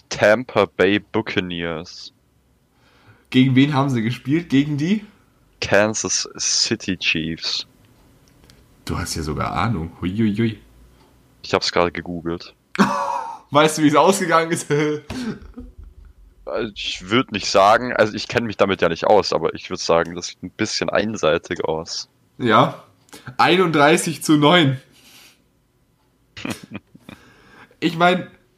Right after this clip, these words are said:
Speaker 2: also, <laughs> was, vor allem, ich, ich, ich weiß nicht, ob wir so einen Super Bowl schon mal hatten,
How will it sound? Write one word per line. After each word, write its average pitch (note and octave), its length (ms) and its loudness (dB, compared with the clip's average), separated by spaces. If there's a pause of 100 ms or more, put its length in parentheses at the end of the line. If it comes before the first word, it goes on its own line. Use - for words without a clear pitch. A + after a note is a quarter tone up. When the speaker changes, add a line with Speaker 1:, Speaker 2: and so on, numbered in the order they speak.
(640)
Speaker 2:
also, G3 260 2 (580)
<laughs> - 580 -18
was, F3 160 -2 (180)
vor D#3 140 4
allem, D#3 160 0 (360)
ich, C#3+ 360 -10
ich, C#3 280 -8
ich B2+ 200 -4
weiß F3 300 6
nicht, G#3 100 2
ob E3 80 -4
wir D#3+ 80 -2
so D#3 100 -2
einen D#3+ 80 0
Super E3 240 -2
Bowl D3 220 4
schon D3+ 140 0
mal B2 160 2
hatten, D#3 520 -4